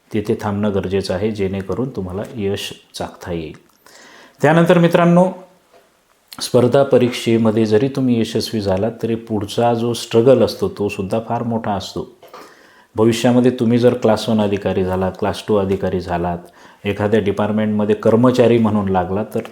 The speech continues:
तेथे देखील स्ट्रगल हा दिवसेंदिवस असतो मित्रांनो. दररोज नव्याने त्या ठिकाणी आपल्याला काही ना काही गोष्टींना फेस करावं लागत असतं. अशा ठिकाणी, अशा वेळीसुद्धा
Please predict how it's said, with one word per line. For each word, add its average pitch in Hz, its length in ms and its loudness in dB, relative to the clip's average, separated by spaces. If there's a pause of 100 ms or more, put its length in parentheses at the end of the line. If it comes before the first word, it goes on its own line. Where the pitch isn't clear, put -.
(220)
तेथे 139 360 2
देखील 131 340 0
स्ट्रगल 110 480 -2
हा 98 200 -6
दिवसेंदिवस 92 760 -4
असतो 85 260 -10
मित्रांनो. 80 440 -14 (640)
दररोज 117 580 4
नव्याने 110 500 2
त्या 95 160 -2
ठिकाणी 92 360 -4
आपल्याला 92 400 -6
काही 90 280 -8
ना 107 120 -2
काही 98 400 -6 (480)
गोष्टींना 95 460 -6
फेस 101 320 -4
करावं 170 320 -6
लागत 165 300 -12
असतं. - 300 -12 (100)
अशा - 320 -4
ठिकाणी, 113 580 -2
अशा 107 280 -8
वेळीसुद्धा 101 760 -4